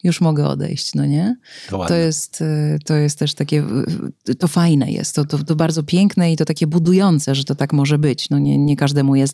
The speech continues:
Speaker 1: dane, mm, ale to ładne.
Speaker 2: No to w takim razie zobaczmy, co jeszcze może budować te piękne chwile.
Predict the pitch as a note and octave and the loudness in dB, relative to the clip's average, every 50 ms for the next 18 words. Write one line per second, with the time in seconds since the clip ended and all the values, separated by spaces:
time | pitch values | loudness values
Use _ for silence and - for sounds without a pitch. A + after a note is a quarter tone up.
0 | D3+ D3 D3+ D#3+ D#3 C#3 C3 B2+ C3 D3 - _ _ _ _ _ - C#3 C#3 C3+ | 0 0 2 2 4 4 2 2 0 -2 -4 _ _ _ _ _ -2 0 2 2
1 | C3+ C3+ C3+ C3 - - - C3+ C3+ C#3 C#3+ - - - - - - - - - | 2 2 0 0 -2 -2 -4 -2 -2 -2 -4 -4 -6 -6 -6 -8 -10 -16 -20 -20
2 | _ _ _ _ _ _ _ _ _ _ _ _ _ G#2+ A2+ - C3+ A#2 - A2+ | _ _ _ _ _ _ _ _ _ _ _ _ _ -6 -4 -2 -4 -4 -2 -2
3 | A#2+ A2+ A2 G#2 G#2 G#2 G#2+ G#2+ - - - G2+ - - C3 C3+ C3 G#2+ - - | -2 0 0 0 0 -2 -2 -4 -4 -4 -6 -6 -4 -2 -2 0 0 0 -2 -4
4 | - - G2+ F#2+ F2+ F2 F2 F2+ F#2 F2+ F2 D2+ F2 E2+ - - E2+ - D#2+ D#2+ | -4 -2 -2 -2 -2 -2 -4 -4 -4 -4 -4 -4 -6 -6 -6 -8 -8 -6 -6 -8
5 | D#2 - - G2+ - - - - A2 E2 F2 D#2 | -8 -6 -8 -8 -8 -6 -6 -6 -6 -6 -6 -10